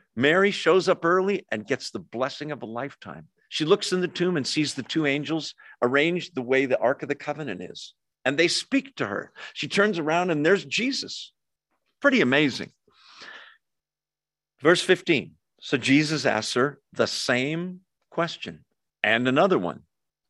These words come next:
Verse fifteen, he asked her, "Woman,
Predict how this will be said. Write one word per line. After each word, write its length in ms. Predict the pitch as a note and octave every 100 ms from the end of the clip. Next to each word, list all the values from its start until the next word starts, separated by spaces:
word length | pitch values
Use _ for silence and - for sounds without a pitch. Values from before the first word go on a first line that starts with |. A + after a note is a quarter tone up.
| _ _ _ _ _ _ _ _ _ _ _ _ -
Verse 180 | B2+ -
fifteen, 380 | D3 - E3+ C#3
he 120 | A#2
asked 220 | A#2 -
her, 100 | A#2+
"Woman, 560 | G2+ G2+ B2+ G#3+ A#3